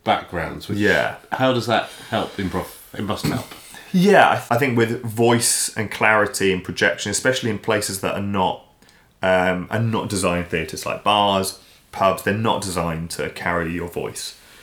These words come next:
Speaker 2: effectively. So I think the acting training has really helped. And I've done a lot of open air theatre as well, where you've gotta project and you've gotta, there's wind, there's rain,
Speaker 1: <laughs>
Speaker 2: there's, like, a child crying.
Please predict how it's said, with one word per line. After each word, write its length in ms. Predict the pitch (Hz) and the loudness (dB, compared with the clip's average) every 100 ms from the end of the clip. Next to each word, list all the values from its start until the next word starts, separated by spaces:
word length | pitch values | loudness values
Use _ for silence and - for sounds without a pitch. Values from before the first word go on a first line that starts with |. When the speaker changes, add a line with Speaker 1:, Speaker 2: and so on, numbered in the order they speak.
| - | -10
Speaker 2:
effectively. 760 | 110 - 87 - - - - - - _ - - - | -8 -2 -2 -2 -8 -12 -14 -16 -20 _ -20 -16 -4
So 240 | - 98 | 2 4
I 60 | 90 | 2
think 280 | 110 92 | 0 -2
the 120 | 92 98 | 2 4
acting 380 | 110 - 90 | 4 0 -8
training 480 | 82 85 82 80 80 73 | -4 -2 -2 -4 -8 -8
has 140 | 92 | -6
really 180 | 90 90 | -2 0
helped. 200 | 90 - | 0 -2
And 80 | 104 | -2
I've 60 | |
done 120 | 135 | 0
a 40 | 117 | 2
lot 60 | 95 | 2
of 40 | 98 | 2
open 220 | 95 98 | 0 0
air 120 | 87 | 0
theatre 340 | - 98 - 90 | 2 0 0 -4
as 120 | 95 | -2
well, 400 | 127 78 52 - - - - | 0 0 -2 -8 -20 -8 0
where 120 | 95 | 2
you've 240 | 95 - | 2 0
gotta 240 | - 98 90 | 2 2 2
project 560 | 92 80 82 - - | -2 -2 0 -2 -6
and 80 | 95 | -2
you've 160 | 90 85 | -2 0
gotta, 280 | 98 85 - - | 0 0 -2 -2
there's 180 | 104 92 | 0 0
wind, 460 | 85 85 78 80 | 0 0 0 -6
there's 260 | 80 90 87 | 0 0 2
rain, 540 | 87 82 78 82 85 - - | 0 2 2 0 -2 -6 -8
Speaker 1:
<laughs> 180 | - - | -12 0
Speaker 2:
there's, 420 | 95 90 85 - | 4 6 4 0
like, 240 | 87 82 - - | 0 0 -2 -6
a 80 | |
child 520 | 113 - 95 85 78 - | -2 2 2 2 -2 -4
crying. 480 | 98 85 78 65 | 0 2 0 -2